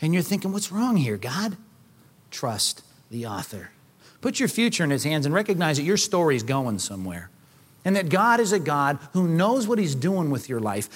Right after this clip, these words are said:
And your goal is not to figure it all out in chapter five. Your goal is to trust him. And God says to us,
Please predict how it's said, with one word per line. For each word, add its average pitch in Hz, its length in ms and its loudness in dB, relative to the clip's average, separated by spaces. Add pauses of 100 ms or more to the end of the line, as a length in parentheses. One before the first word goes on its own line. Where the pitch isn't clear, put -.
And 160 180 2
your 294 280 6
goal 143 520 2 (120)
is 208 160 4
not 277 220 2
to 233 60 2
figure 240 380 0
it 214 140 4
all 202 180 4
out 208 240 4
in 165 140 -2
chapter 190 400 0
five. 143 560 -2 (200)
Your 226 320 2
goal 131 480 0 (200)
is 135 220 -4
to - 120 -10
trust - 460 -6
him. 101 160 -8 (120)
And 135 240 -6 (180)
God 156 220 -4
says 110 360 -4 (100)
to 143 100 -6
us, 113 200 -8